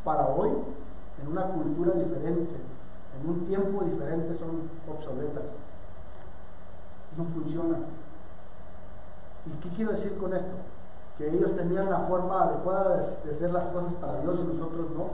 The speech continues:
No. No estoy diciendo eso. Ellos tenían su forma adecuada para su tiempo, para su proceso, que logró edificar muchas vidas, pero Dios no se limita a tiempo ni a procesos.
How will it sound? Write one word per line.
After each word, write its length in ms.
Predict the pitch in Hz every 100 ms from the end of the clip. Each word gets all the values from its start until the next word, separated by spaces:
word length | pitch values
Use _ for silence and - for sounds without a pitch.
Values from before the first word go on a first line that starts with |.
| - - -
No. 520 | 196 269 - - - - - - - - - - - - - -
No 100 | 165
estoy 320 | 165 240 247
diciendo 400 | - 175 160 147 -
eso. 80 | - - -
Ellos 220 | 170 220 -
tenían 600 | 170 170 - 339 339 -
su 80 | 214
forma 240 | 226 247 269
adecuada 720 | - 196 220 175 - - -
para 400 | 180 180 - -
su 300 | 339 427 427 254
tiempo, 560 | 262 269 277 285 294 -
para 300 | 208 202 -
su 240 | 370 427 415
proceso, 640 | - 220 233 233 233 233 - -
que 140 | 240 233
logró 400 | 233 240 311 311
edificar 560 | 339 - - 294 285
muchas 400 | - - 339 -
vidas, 460 | 370 427 403 - -
pero 220 | - 254
Dios 180 | 330 359
no 180 | 392 -
se 100 | 349
limita 580 | 330 277 330 349 320 233
a 120 | -
tiempo 760 | 349 339 339 339 349 - - 254
ni 160 | 262
a 160 | 277 262
procesos. 920 | 262 - 370 427 427 392 349 - -